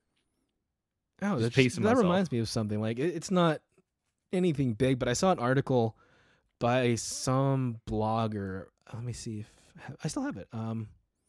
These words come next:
Speaker 1: it's, it's a, it's from a, a Medium blogger, um, whose name is, if it'll load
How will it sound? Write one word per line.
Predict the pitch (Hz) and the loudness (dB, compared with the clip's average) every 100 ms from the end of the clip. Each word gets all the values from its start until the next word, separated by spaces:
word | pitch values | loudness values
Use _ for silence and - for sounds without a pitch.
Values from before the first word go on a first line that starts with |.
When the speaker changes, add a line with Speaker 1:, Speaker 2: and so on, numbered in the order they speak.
| _ _ _ _ _ - | _ _ _ _ _ -6
Speaker 1:
it's, | 135 - - | -6 -6 -4
it's | 175 196 | -2 2
a, | 196 | 4
it's | 170 - 196 175 | 4 2 -2 2
from | 196 196 | 4 6
a, | 170 151 | 4 2
a | |
Medium | 147 151 143 123 | 4 4 4 4
blogger, | 113 110 107 107 101 - _ _ _ _ - | 2 2 2 0 -4 -6 _ _ _ _ -6
um, | 110 113 110 107 104 _ _ _ _ _ - | 0 2 2 -2 -8 _ _ _ _ _ -10
whose | 113 127 131 | -4 -4 -2
name | 127 143 151 135 | -2 0 0 -2
is, | 127 117 113 165 196 - - - - _ | -4 -2 -2 -2 -2 -4 -8 -16 -20 _
if | 156 - | -8 0
it'll | 110 110 | 0 2
load | 151 262 330 311 311 302 294 | 0 0 2 2 2 0 -2